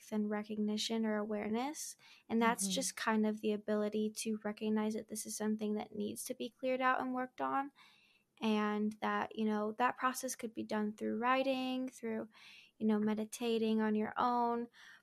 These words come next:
Speaker 1: but really allowing yourself to fully go into the emotion and feel it is what's most important, and how you'll know it's starting to go.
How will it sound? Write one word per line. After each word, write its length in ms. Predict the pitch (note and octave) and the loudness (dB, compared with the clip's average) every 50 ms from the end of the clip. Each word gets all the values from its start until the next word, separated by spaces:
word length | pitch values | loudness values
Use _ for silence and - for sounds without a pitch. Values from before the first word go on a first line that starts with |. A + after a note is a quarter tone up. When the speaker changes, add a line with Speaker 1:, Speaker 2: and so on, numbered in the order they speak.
| _ - | _ -4
Speaker 1:
but 260 | A#3+ A3+ A3+ A3 - | -2 -2 -2 -2 2
really 340 | B3 B3 B3 C4 C#4+ D#4 D#4 | 4 6 8 8 6 6 6
allowing 440 | D4+ C#4+ B3+ A3+ A3 A3 A#3 A#3+ B3 | 4 4 6 4 4 4 2 2 0
yourself 440 | A#3+ A#3+ A3 - - A3 A3 A3 - | -2 -2 -4 -2 0 0 0 -2 -4
to 80 | - - | -12 -16
fully 1200 | - - - - - - - - - A3+ G#3+ G#3 G#3 G#3 G#3+ A3 A#3+ C4 C#4 C#4+ D4+ D#4 D#4+ E4 - _ _ _ _ _ _ | -16 -16 -18 -18 -20 -20 -10 -2 2 4 4 4 4 4 4 4 2 2 2 0 0 -2 -4 -6 -12 _ _ _ _ _ _
go 260 | - A3 G#3 G#3+ A3+ - | 0 2 4 4 2 2
into 380 | - - G#3 G#3+ A3 - A3+ G#3+ | 0 -2 -2 -4 -2 -2 -4 -2
the 160 | A3 G#3+ G#3 | 2 2 2
emotion 760 | G3+ G3+ G3+ G3+ G#3+ - A3 A3 - - - - - - - - _ _ _ _ _ _ _ _ _ _ _ _ _ _ _ _ _ _ | 2 2 0 0 0 -2 -2 -4 -4 -4 -6 -6 -8 -10 -12 -16 _ _ _ _ _ _ _ _ _ _ _ _ _ _ _ _ _ _
and 180 | A3+ A3 G#3+ - - - _ - | 0 0 0 0 -6 -12 _ -2
feel 300 | C4+ C4+ C#4+ C#4+ B3+ A3+ | 0 4 6 6 6 6
it 440 | G3+ G3 G#3 - - _ - - - _ _ _ _ _ _ | 6 4 2 0 -2 _ -14 -16 -16 _ _ _ _ _ _
is 200 | A3+ A3+ G#3+ - | -2 -2 0 0
what's 200 | A3 G#3+ G#3+ - | 0 -2 0 2
most 320 | A3 G#3+ G#3 G#3+ G#3+ - G#3+ | 2 2 2 0 -2 -4 -4
important, 640 | G#3+ G#3+ G#3+ - G#3+ A3 A#3 B3+ C#4 D4 D4 C#4+ - - - - | -6 -6 -4 -2 -2 0 0 0 0 0 -2 -4 -6 -10 -4 -2
and 240 | G#3 G#3 G3+ G#3 G#3+ | 0 0 0 0 -4
how 240 | - - A3 G#3+ | -4 -2 0 2
you'll 180 | A3 A3 G#3+ G#3+ | 2 2 2 2
know 360 | G#3+ G#3 G#3 G#3 G#3 G#3 G#3 A3 | 2 2 0 0 0 -2 -2 -2
it's 120 | - - | -4 -4
starting 380 | - - - F#3+ G3 - G#3+ A3 | -2 -2 -2 -2 -2 -4 -4 -6
to 80 | - | -6
go. 180 | - - - | -8 -8 -8